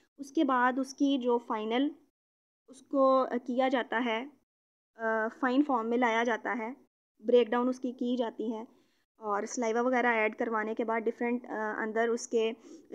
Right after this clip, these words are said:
जूसेस वगैरह ऐड करवाए जाते हैं और उसको स्टमक से आगे भेज दिया जाता है, ठीक है। This is known as digestion, ठीक है।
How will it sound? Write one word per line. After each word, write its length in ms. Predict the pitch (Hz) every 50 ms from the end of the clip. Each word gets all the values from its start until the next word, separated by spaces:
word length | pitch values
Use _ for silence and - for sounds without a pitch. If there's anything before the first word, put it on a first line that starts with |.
| 240 233
जूसेस 440 | 208 226 240 240 247 302 294 269 269
वगैरह 260 | 277 262 254 226 233
ऐड 260 | 226 220 214 214 214
करवाए 320 | - 247 233 226 214 208 208
जाते 260 | 220 208 - - 277
हैं 260 | 247 226 233 254 -
और 520 | - 220 214 208 208 220 247 - - _ -
उसको 540 | 262 262 - - - 262 240 233 247 294 - - - - _ _ _
स्टमक 440 | - - - 269 262 269 294 294
से 160 | 294 - 330 311
आगे 520 | 330 254 214 220 208 208 254 302 359 359 - - _ 233
भेज 300 | 220 254 269 269 262 262
दिया 260 | 214 214 214 226 226
जाता 300 | 208 214 196 - - 196
है, 220 | 190 208 214 196 202 - _ _ _ _ _ _ -
ठीक 160 | 240 233 -
है। 120 | 302 320 330 - - _ -
This 220 | 226 277 277 - 311
is 180 | 311 294 269
known 220 | 254 247 240 247 226
as 220 | 220 220 254 302 294 - _ _ 214 214
digestion, 560 | 220 214 196 208 208 214 - - 277 277 269 269 - - _ _ _ _ _ _ _ _ _ _ _ _ _ _ _ _ _
ठीक 160 | - 269 269 311
है। 160 | 294 -